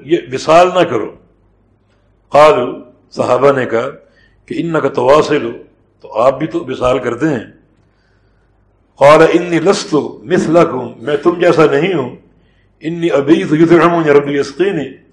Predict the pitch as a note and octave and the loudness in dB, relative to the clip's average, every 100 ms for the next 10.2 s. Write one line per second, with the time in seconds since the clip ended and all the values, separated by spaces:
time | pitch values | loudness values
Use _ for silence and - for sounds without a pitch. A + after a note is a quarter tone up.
0 | _ _ _ _ A2+ D3+ C#3+ C#3 D#3 E3 | _ _ _ _ -8 -4 4 4 4 2
1 | C#3+ C#3+ D3 E3+ E3 A2+ A#2+ E3 F3 D#3 | 4 6 6 2 -2 0 4 4 4 0
2 | C#3 C3+ C#3 C3 C3 F#3 - - - _ | -6 -4 2 4 4 2 0 -14 -20 _
3 | _ A#2 C3+ C3+ A2+ B2 C3 C#3+ C#3 A2+ | _ -8 -8 -4 -2 -2 0 2 2 0
4 | A2+ G#2 - - - _ _ _ _ _ | -6 -6 -8 -18 -20 _ _ _ _ _
5 | _ _ _ _ _ - A2 D3 C#3 C3+ | _ _ _ _ _ -10 -6 -2 0 2
6 | C3 B2 C3 E3 D3+ F#3+ - _ _ _ | 2 -2 -2 -4 -4 -10 -18 _ _ _
7 | _ - D#3 C#3 A2 B2+ A#2+ A2+ - - | _ -6 -4 -4 -2 -2 0 -4 -6 -16
8 | - _ _ _ _ _ _ B2 C3 C3 | -20 _ _ _ _ _ _ -4 -2 -2
9 | C3 D3 - _ A#2 - C3 C3+ C#3+ A#2 | -8 -12 -14 _ -8 0 2 2 0 0
10 | - | -4